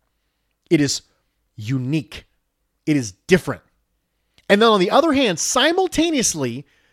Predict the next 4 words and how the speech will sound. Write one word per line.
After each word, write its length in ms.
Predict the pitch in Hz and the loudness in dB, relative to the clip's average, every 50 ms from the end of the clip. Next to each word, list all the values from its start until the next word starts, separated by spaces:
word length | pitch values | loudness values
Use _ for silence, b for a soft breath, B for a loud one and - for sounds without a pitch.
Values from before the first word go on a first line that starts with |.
| _ _ _ _ _ _ _ _ _ _ _ _ _ - | _ _ _ _ _ _ _ _ _ _ _ _ _ -4
you 220 | 135 180 214 214 | -2 0 2 4
are 80 | 214 180 | 2 2
saying, 640 | - - - 269 269 247 190 165 143 139 151 165 165 _ _ _ _ _ _ _ _ _ _ _ _ _ _ _ _ _ _ _ _ _ - | 0 2 4 4 4 4 2 0 -2 -2 -6 -10 -12 _ _ _ _ _ _ _ _ _ _ _ _ _ _ _ _ _ _ _ _ _ 2
"Well, 500 | 156 175 170 165 165 165 175 - _ | 4 6 8 8 6 4 2 0 _